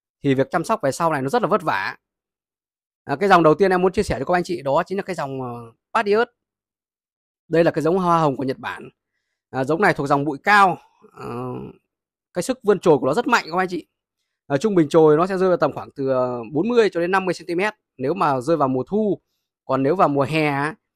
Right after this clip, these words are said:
hoặc là những cái nơi ở miền Nam như các anh chị sống ấy, nó sẽ vươn được khoảng từ hai mươi cho đến ba mươi xăng ti mét nó mới đóng nụ và ra hoa. Ờ, form dáng thì là dạng cuốn, cánh kép, bốn mươi mốt cánh các anh chị, rất dày cánh và đẹp.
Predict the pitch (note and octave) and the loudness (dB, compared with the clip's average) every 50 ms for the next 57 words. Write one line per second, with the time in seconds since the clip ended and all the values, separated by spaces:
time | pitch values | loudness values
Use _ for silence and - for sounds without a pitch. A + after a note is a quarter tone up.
0 | _ _ _ _ _ - D3 C3 - C#3 C3 C3+ C#3+ E3 F3+ F#3 F#3 F3+ F3 E3 | _ _ _ _ _ -4 -4 -4 -2 -4 -4 -4 -4 -4 -4 -2 0 0 2 2
1 | D3 B2+ C3 C3+ C#3 D3+ E3+ F3 E3+ E3+ E3+ - F3 F3 D#3 D#3 C#3+ - D#3 D3 | 0 0 -2 -2 0 0 2 2 2 0 0 -2 -2 -4 -4 -6 -6 -4 -4 -2
2 | E3+ G3+ G#3 F#3 E3+ F3 E3+ E3 D#3+ E3+ F3+ D#3 D3 - - A2+ G#2+ - C3 C3+ | -2 -4 -4 -4 -6 -6 -8 -8 -4 -4 -2 -2 -4 -6 -8 -12 -14 -12 -10 -8
3 | E3 E3+ E3+ F3 F3 E3 D#3+ - D#3 E3 F3 E3+ E3 D#3+ D#3+ D#3 - - D#3+ D#3+ | -4 -4 -2 0 0 0 0 -2 -4 -2 0 0 0 0 -2 -6 -8 -10 -8 -4
4 | F3+ G3 G3+ - - C3 C3 C#3 D3 D#3 D3 D3+ F3 G3 F#3+ E3 C3+ B2+ B2+ C3 | -4 -4 -4 -6 -8 -8 -8 -6 -6 -4 -2 -2 0 0 -2 -2 -4 -6 -8 -8
5 | C#3 D3 E3+ F3+ F3+ E3+ - - _ _ _ _ _ _ _ _ _ _ _ _ | -8 -4 -4 -4 -4 -4 -6 -10 _ _ _ _ _ _ _ _ _ _ _ _
6 | _ _ _ _ _ - C#3+ C#3+ C#3+ - - G3 F#3+ F#3+ D#3+ D#3+ D3+ F3+ G#3+ - | _ _ _ _ _ -2 0 0 0 4 4 4 4 4 4 2 2 0 0 0
7 | E3+ D3+ D3+ C#3+ C#3 A#2+ C#3 D#3+ - - - - E3 E3 A3+ D4+ A4 G4+ - _ | 0 2 2 2 0 -2 -4 -6 -6 -6 0 2 4 4 4 2 -2 -6 -10 _
8 | _ - D3 D#3 - - B3+ C4+ C4 - _ _ _ - D#3+ D3 F3 A#3+ B3+ A#3 | _ -12 -12 -8 -2 0 0 0 0 -2 _ _ _ -4 -2 -2 0 0 2 2
9 | A#3 B3+ B3+ - F#3 F3+ G#3+ A#3 A3 G3+ G3+ G3 - D4+ - _ _ _ A3 A#3+ | 2 2 2 0 -4 -6 -4 -4 -4 -4 -4 -4 -8 -12 -14 _ _ _ -6 -6
10 | - _ _ _ - E3 D3 C#3 C3 - C#3 C3+ E3 G#3 C4+ E4 F3+ C#3 A#2 | -6 _ _ _ 4 6 6 6 4 2 -2 -4 -4 -6 -6 -6 -6 -6 -6